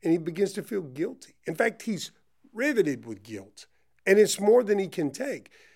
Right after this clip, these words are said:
So he makes a decision. He decides to try to undo his wrong. And he takes the money that the chief priests gave him to betray Jesus,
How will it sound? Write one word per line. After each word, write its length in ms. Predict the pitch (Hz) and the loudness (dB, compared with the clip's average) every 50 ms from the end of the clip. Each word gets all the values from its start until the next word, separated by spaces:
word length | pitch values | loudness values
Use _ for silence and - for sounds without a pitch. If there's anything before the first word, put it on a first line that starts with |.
| _ _ _ _ _ _ _ _ _ _ _ | _ _ _ _ _ _ _ _ _ _ _
So 200 | _ - - 165 | _ -14 -10 -6
he 100 | 160 151 | -4 -2
makes 300 | 147 156 170 180 175 - | 0 2 0 0 0 -2
a 60 | 185 156 | -4 -4
decision. 500 | 139 127 - - 139 120 104 - - _ _ | -4 -6 -6 -4 -4 -4 -6 -8 -14 _ _
He 100 | - 170 | -12 -8
decides 380 | 170 170 - - 202 196 196 - - | -6 -4 -4 -2 -2 -4 -4 -4 -6
to 80 | 165 | -12
try 300 | 135 - - 190 175 165 | -12 -8 -4 -2 -2 -2
to 140 | 147 131 - _ _ _ - | -4 -6 -10 _ _ _ -8
undo 440 | 151 165 170 170 147 147 160 160 | -6 -4 -4 -4 -4 -6 -4 -4
his 260 | 147 135 117 101 - 120 | -4 -6 -6 -8 -8 -8
wrong. 320 | 120 120 113 104 95 90 - - - _ _ | -8 -6 -6 -6 -6 -10 -14 -18 -20 _ _
And 100 | 156 156 | -4 -4
he 60 | 160 | -4
takes 320 | 151 - 196 208 196 - | -2 0 -2 0 0 -2
the 100 | - - | -2 -2
money 300 | 175 160 180 233 240 208 | -2 0 2 2 2 2
that 220 | 151 110 123 113 - | 0 -2 -4 -8 -8
the 80 | - _ | -12 _
chief 320 | - - 208 170 - - | -8 -8 -8 -8 -8 -14
priests 320 | - - 240 202 175 139 - | -10 -8 -6 -6 -6 -6 -6
gave 260 | - 160 151 147 143 | -4 -4 -4 -2 -4
him 80 | 147 131 | -6 -8
to 60 | 120 | -8
betray 460 | 104 113 120 - - - 180 185 185 | -10 -12 -14 -12 -6 -4 -2 -2 -2
Jesus, 600 | 165 135 - 196 202 196 170 127 131 113 - - | -4 -6 -8 -10 -8 -8 -8 -8 -8 -8 -10 -14